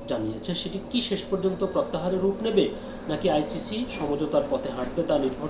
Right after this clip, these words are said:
করছে আগামী কয়েক সপ্তাহের সিদ্ধান্তের উপর। তবে নিশ্চিতভাবে বলা যায়, এই সংকট বিশ্বকাপের আগে আন্তর্জাতিক ক্রিকেটকে এক অস্বস্তিকর বাস্তবতার মুখোমুখি করে দিয়েছে।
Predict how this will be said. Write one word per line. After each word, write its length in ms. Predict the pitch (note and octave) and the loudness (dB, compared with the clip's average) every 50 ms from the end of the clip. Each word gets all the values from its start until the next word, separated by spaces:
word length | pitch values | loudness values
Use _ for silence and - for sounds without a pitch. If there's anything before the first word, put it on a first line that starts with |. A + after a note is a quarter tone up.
| - - | -4 -4
করছে 240 | F#3 - - - | -2 -2 0 0
আগামী 280 | - B2+ C#3 D3 E3 F3+ - - | 2 2 2 2 0 0 0 0
কয়েক 300 | C3+ C3+ - - - - | 0 2 0 0 -4 -6
সপ্তাহের 480 | - - C3 - - E3 D#3 F3 B3 - - - - - - - - - - | -4 -4 -6 -4 -4 -2 0 0 0 -2 -4 -6 -10 -10 -10 -10 -8 -8 -4
সিদ্ধান্তের 500 | - G3 E3+ D#3 E3+ E3+ D#3+ C#3+ C#3+ B2 | -4 -2 0 2 4 4 4 4 2 0
উপর। 200 | A2 G#2+ G#2+ G#2 - - - - - - - | 0 -2 -2 -4 -4 -6 -8 -10 -10 0 2
তবে 160 | G3 F#3+ G3 | 4 4 6
নিশ্চিতভাবে 580 | G3+ G3 - - - B3+ G3 F#3+ F#3+ F#3 F#3+ E3 | 4 2 2 2 2 2 4 4 4 4 4 6
বলা 200 | D3+ C#3+ B2+ C#3 | 4 4 4 2
যায়, 160 | C#3+ D3+ D#3 - | 2 0 0 0
এই 120 | E3 E3 | 0 0
সংকট 320 | - - E3+ D#3+ - G3 - - D#3 | 0 0 -2 -2 0 -2 -2 -2 -2
বিশ্বকাপের 500 | D3 - - F3 - F#3 E3+ - F#3+ F3+ | -4 -2 -4 0 0 0 2 2 2 2
আগে 240 | D#3+ C3+ D3 E3+ | 2 4 4 4
আন্তর্জাতিক 560 | D3+ D3 C#3 - C#3+ B2+ B2 C#3 B2+ - C3 - | 2 2 0 -2 -4 -2 0 0 0 0 -2 -4
ক্রিকেটকে 380 | - C#3 - E3 C#3+ B2 - F3+ | -4 -4 -4 -2 -4 -2 0 0
এক 140 | D3+ C#3 C3+ - - C3 | 0 0 0 -2 -4 -6
অস্বস্তিকর 680 | - - - - F3 - - - - F#3+ - G3 G#3 A#3+ - - - - - - - - | -6 -4 -4 -6 -6 -6 -6 -4 -4 0 2 2 2 2 0 -6 -8 -8 -10 -10 -6 -6
বাস্তবতার 560 | C#3 C#3 - - - D3+ C3 C3+ B2 C#3 C#3 C3 | -4 -4 -4 -4 -4 -2 -2 0 0 2 2 0
মুখোমুখি 560 | C3 B2+ - D#3 D#3 D#3+ D#3+ - A3 C#4 D4 - - - - - - - - - - | 0 -2 -2 -2 -2 -2 0 0 0 0 0 -2 -6 -8 -8 -8 -10 -10 -10 -6 -4
করে 240 | D3 C3+ D#3 G#3+ - - - - - - - - - - - | 0 0 0 0 0 -4 -8 -10 -10 -10 -10 -10 -10 -4 0
দিয়েছে। 360 | C3 C3+ B2 G2+ - - - | 2 2 2 2 0 -2 -2